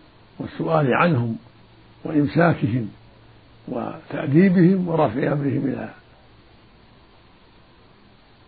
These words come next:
القضاة، إلى المحاكم الشرعية، حتى تحكم فيهم بحكم الله عز وجل. وهكذا الأمراء يلزمهم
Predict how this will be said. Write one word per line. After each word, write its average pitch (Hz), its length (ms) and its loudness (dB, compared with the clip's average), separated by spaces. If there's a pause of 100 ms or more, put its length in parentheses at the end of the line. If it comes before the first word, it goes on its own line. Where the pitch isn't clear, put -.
(200)
القضاة، 131 580 0
إلى 107 100 -6
المحاكم 123 420 -2
الشرعية، 120 560 -4 (840)
حتى 127 300 -6
تحكم 131 400 -10
فيهم 123 360 0 (580)
بحكم 113 280 -4
الله 123 160 -2
عز 104 440 -10
وجل. 98 300 -6 (1160)
وهكذا 135 420 2
الأمراء 143 380 4
يلزمهم 135 580 2